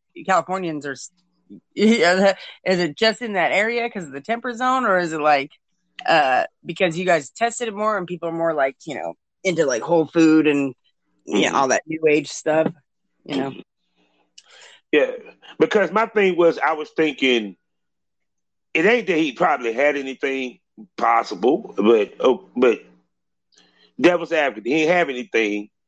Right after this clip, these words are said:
Speaker 2: It was, he didn't have the money to pay for that damn test. And that the girls he wanted to shoot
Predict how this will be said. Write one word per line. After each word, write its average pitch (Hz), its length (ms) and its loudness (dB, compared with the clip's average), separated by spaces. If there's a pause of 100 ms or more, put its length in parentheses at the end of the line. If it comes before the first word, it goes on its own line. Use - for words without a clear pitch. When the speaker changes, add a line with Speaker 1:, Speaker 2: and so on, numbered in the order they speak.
(300)
Speaker 2:
It 165 260 2
was, 131 640 4
he 143 280 2
didn't 143 300 0
have 120 200 2
the 123 60 0
money 113 220 2
to 113 80 -4
pay 104 200 2
for 110 80 -2
that 104 180 4
damn 98 280 0
test. - 460 0 (720)
And 135 280 0
that 135 260 2
the 123 60 -2
girls 143 340 2
he 170 80 -4
wanted 160 280 -2
to 165 80 -6
shoot 127 400 -4